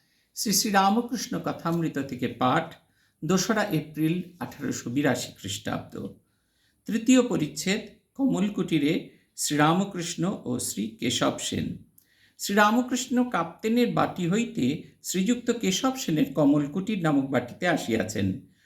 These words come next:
সঙ্গে রাম, মনমোহন, সুরেন্দ্র মাস্টার প্রভৃতি অনেকগুলি ভক্ত। সকলে দ্বিতলে হল করে পরি-, উপবেশন করিয়াছেন। শ্রীযুক্ত প্রতাপ মজুমদার, শ্রীযুক্ত ত্রৈলোক্য প্রভৃতি ব্রাহ্ম ভক্তগণ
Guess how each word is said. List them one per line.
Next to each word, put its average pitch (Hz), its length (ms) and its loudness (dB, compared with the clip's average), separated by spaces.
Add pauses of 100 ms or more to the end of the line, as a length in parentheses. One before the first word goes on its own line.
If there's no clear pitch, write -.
(180)
সঙ্গে 185 420 4
রাম, 175 360 2
মনমোহন, 160 720 2
সুরেন্দ্র 156 560 0
মাস্টার 135 440 0
প্রভৃতি 151 440 -4
অনেকগুলি 185 560 0
ভক্ত। 104 520 -4 (540)
সকলে 247 460 4
দ্বিতলে 208 500 0
হল 165 320 0
করে 165 220 2
পরি-, 147 320 -2 (160)
উপবেশন 147 600 2
করিয়াছেন। 123 600 0 (480)
শ্রীযুক্ত 233 440 2
প্রতাপ 220 560 0
মজুমদার, 214 500 2
শ্রীযুক্ত 170 460 -4
ত্রৈলোক্য 185 600 -2
প্রভৃতি 156 500 -2
ব্রাহ্ম 143 480 2
ভক্তগণ 156 680 0